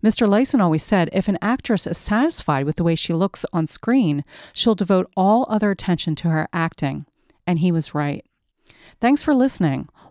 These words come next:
Why not leave a review on iTunes if you're enjoying the podcast?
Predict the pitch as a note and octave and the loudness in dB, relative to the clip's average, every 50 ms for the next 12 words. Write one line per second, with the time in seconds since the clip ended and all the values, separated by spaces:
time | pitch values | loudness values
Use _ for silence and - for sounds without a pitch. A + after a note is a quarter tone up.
0 | _ - G3 G#3+ C4+ E4 F#4 F4 - - F3+ F#3+ G3 G#3+ G#3 F3+ F3+ D#3+ D3+ F3+ | _ 0 2 4 4 4 2 0 0 2 2 2 2 2 2 2 2 2 2 2
1 | A3 B3 A3 F3+ E3 - E3+ F#3 A#3 B3+ - - F3+ D#3+ D3+ D3 - - D#3+ - | 4 4 4 2 2 0 0 0 0 0 0 0 2 2 2 2 0 -4 -4 -2
2 | - E3 E3 E3+ E3 D3+ - E3+ G3 G#3 F#3+ E3 D3+ D3 - - F3+ G3+ G3+ - | 0 0 2 2 0 0 0 0 0 2 0 0 -2 -2 -2 -4 -4 -2 -4 -6
3 | - D3 C#3 - - - - - - - | -8 -8 -8 -8 -10 -14 -16 -18 -20 -20